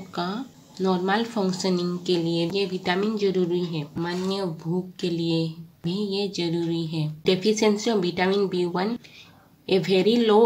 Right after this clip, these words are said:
intake of thiamine leads to beriberi, a dietary deficiency disease। It is characterized by degeneration of nerve tissues, especially in the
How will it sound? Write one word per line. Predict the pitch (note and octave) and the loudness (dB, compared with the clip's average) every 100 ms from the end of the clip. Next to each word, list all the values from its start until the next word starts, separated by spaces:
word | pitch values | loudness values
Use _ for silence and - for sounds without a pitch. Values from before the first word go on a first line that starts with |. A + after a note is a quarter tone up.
| A#3 | 4
intake | F#3+ F#3+ G3+ G3+ | 2 2 0 2
of | A3 G#3+ | 0 -2
thiamine | G3 F3 E3+ F3+ G3+ G3 | -2 0 2 4 4 4
leads | F#3+ G3 - - | 2 2 -4 0
to | F#3+ | 0
beriberi, | E3 D#3 E3+ D#3+ E3+ F#3+ C4 - - - | 4 2 2 0 0 -2 -6 -12 -18 -8
a | F#3+ F3+ | -2 2
dietary | E3+ E3+ F3+ - A3+ G#3 | 4 4 2 -2 -2 0
deficiency | F#3 F#3+ F#3+ F#3+ F#3+ F#3 G#3 | 0 0 0 0 0 0 -4
disease। | E3+ D#3 D#3 D#3 D#3 - - - - - | -2 -2 2 2 0 -8 -16 -20 -20 -4
It | G3+ - | -2 2
is | C4 B3+ | 0 0
characterized | - F3+ E3 - F#3+ G#3+ A#3+ F#3+ | -2 -2 -2 -4 0 0 0 -4
by | F3 D3+ D#3 F#3 F#3+ - _ _ _ - - | -2 0 0 -2 -10 -18 _ _ _ -20 -8
degeneration | G3 A3 A3+ A3 A3 G#3+ A#3 | -4 0 0 0 0 0 0
of | G#3+ | 0
nerve | G3 F#3+ - | 2 0 -2
tissues, | G3+ F#3+ - F#3 F#3 - - - - | -4 -2 0 0 0 -4 -14 -20 -8
especially | - F#3 - G3+ G3+ G#3+ A3+ G#3+ | -6 0 2 2 2 0 2 2
in | |
the | G3+ | 2